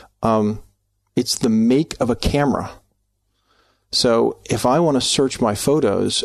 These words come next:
for the camera that my parents-in-law use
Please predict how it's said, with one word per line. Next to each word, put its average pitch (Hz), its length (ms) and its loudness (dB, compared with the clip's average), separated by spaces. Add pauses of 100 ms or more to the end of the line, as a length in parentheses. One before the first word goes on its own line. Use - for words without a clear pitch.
for 117 400 0
the 107 120 -2
camera 123 360 0
that 104 160 -2
my 104 460 0 (400)
parents-in-law 123 600 0
use 92 600 -2